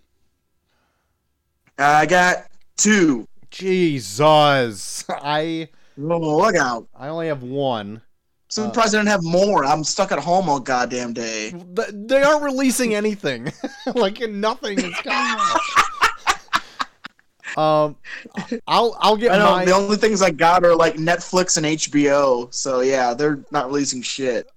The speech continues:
Speaker 2: Um, I have one, so if you have this one, chime in. If not, then I'm getting it out of the way.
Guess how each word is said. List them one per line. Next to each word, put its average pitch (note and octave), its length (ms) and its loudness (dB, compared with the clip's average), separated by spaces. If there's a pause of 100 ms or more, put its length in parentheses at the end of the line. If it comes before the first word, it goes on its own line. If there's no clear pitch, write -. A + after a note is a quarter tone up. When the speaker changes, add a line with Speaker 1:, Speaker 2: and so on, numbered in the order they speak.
(360)
Speaker 2:
Um, C3 400 -4
I D#3 140 -4
have E3+ 540 -4 (580)
one, B2+ 680 -2
so C3+ 200 -4
if A#2+ 140 -8
you D#3 100 -4
have D3+ 240 0
this C3+ 180 -8
one, B2+ 260 -4
chime C3 340 -6
in. B2 160 -4
If A#2 120 -10
not, B2 220 -4
then A#2 140 -6
I'm A2+ 140 -8
getting A#2 180 -10
it A2+ 100 -8
out A2 160 -4
of G#2 60 -12
the G#2 80 -8
way. G#2 420 -6